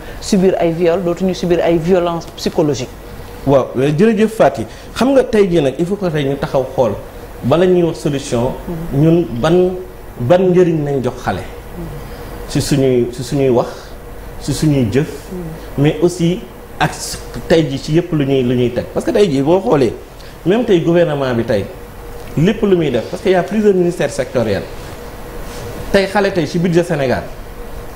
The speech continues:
Speaker 2: euh, lan la ci représenté bala ñuy wax solution, parce que bala nga naan naam ne fa.
Speaker 1: Dëgg la.
Speaker 2: Loolu benn la. Ñaareel bi mooy tey jii ñu ni wax dialogue national bi. Euh, keroog ba ma demee tasante, dem ci dialogue national bi,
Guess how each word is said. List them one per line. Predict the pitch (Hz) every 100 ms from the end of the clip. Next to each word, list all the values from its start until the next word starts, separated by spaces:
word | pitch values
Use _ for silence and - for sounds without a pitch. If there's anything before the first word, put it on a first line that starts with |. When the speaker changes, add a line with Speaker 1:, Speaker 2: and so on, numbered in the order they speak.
| - - -
Speaker 2:
euh, | 131
lan | 135 131 165 202 185
la | 185
ci | 147
représenté | 127 - 107 98 85 - - - - - - - - - - - - - - -
bala | 107 143 160
ñuy | 165
wax | 151 135 -
solution, | 127 120 117 98
parce | -
que | -
bala | 147 165
nga | 175
naan | 165 147
naam | 139 123
ne | 113
fa. | 104 98 -
Speaker 1:
Dëgg | 165 185
la. | 139
Speaker 2:
Loolu | 139 156
benn | 131 123
la. | 98 82 - - - - - 147
Ñaareel | 185 254 247 220
bi | 175
mooy | 175 170 156
tey | 165 143
jii | 127 92 - - -
ñu | 147
ni | 220
wax | 208 143
dialogue | 147 151 135
national | 127 143 143 151
bi. | 95 73 - - - - - -
Euh, | 147 143 -
keroog | 202 180
ba | 175
ma | 202
demee | 196 185 170
tasante, | 165 160 143
dem | 139 160
ci | 165
dialogue | 147 139
national | 135 127 120 113
bi, | 107